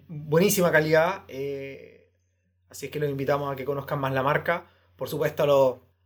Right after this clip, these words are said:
a los cariñosos, todos aquí adoramos a K M P, así es que kinesiología y medicina preventiva, K M P punto C L. Los chicos están trabajando a full, eh,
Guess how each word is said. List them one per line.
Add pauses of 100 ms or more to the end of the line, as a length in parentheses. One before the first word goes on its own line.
a
los
cariñosos,
todos
aquí
adoramos
a
K
M
P,
así
es
que
kinesiología
y
medicina
preventiva,
K
M
P
punto
C
L. (320)
Los
chicos
están
trabajando
a
full, (240)
eh,